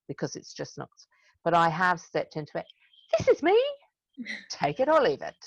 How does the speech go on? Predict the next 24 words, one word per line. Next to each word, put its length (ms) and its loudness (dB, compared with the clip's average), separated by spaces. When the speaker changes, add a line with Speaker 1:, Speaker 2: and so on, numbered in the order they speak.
Speaker 1:
you 120 -4
know? 140 0
<laughs> 540 -2
Speaker 2:
Right. 180 -6
Speaker 1:
Yes, 540 0
I 140 2
do 180 -4
this 220 -8
stuff. 260 -4
So, 100 -2
yeah, 300 -4
Speaker 2:
Mm-hmm. 100 -8
Speaker 1:
I 40 -10
really 340 -8
get 180 -8
what 140 -12
you're 100 -12
saying 460 -12
there. 180 -20
Speaker 2:
Yeah, 500 -4
yeah. 360 -6
And 240 -2
it's 320 -6
just 320 -6